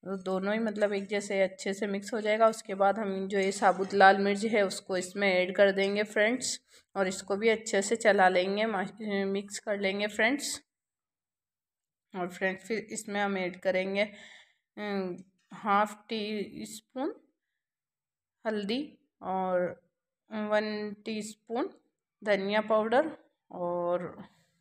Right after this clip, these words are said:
हम्म, एक से डेढ़ चम्मच हम ऐड करेंगे नमक, और स्वाद अनुसार जैसा अपने टेस्ट के हिसाब से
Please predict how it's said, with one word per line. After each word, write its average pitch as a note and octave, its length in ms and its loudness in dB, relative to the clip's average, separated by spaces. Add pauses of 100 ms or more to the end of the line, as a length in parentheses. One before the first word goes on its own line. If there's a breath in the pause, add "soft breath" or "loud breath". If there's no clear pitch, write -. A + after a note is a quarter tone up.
(120)
हम्म, F#3 680 -10
एक A3 260 -4 (120)
से G#3+ 320 0
डेढ़ G3 280 -2
चम्मच G#3+ 460 -2
हम G3+ 420 -6
ऐड F#3+ 260 -4
करेंगे G3+ 420 -2
नमक, G3 440 -2 (280)
और F#3+ 160 -2
स्वाद G#3+ 400 4
अनुसार A3 420 0
जैसा G3+ 260 -4
अपने F#3+ 340 -8
टेस्ट F3 300 -10
के - 140 -14
हिसाब F#3 280 -2
से F#3+ 200 -8